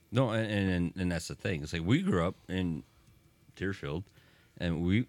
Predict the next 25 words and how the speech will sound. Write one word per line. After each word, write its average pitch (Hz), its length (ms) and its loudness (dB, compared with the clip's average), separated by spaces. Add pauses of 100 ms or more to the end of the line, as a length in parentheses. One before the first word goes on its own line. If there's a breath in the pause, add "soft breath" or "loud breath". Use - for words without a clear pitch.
we 92 140 0
watched 120 320 -2
Roots. 87 400 -2 (560)
We 87 120 -2
were 104 120 -4
taught 110 300 -2
the 101 80 -6
slavery, 85 640 -2 (180)
um, 71 540 -4
you 92 80 2
know, 82 160 2
the 80 200 0 (200)
slave 82 300 -4
trade 78 340 -2 (260)
thing 78 400 -2
and 71 380 -4
all 78 160 -8
that - 140 -8
stuff. 67 300 -8 (520 loud breath)
But 107 100 2
it 107 60 4
wasn't, 92 560 2
like, 78 240 -6
a 80 60 -4
biased 80 720 -4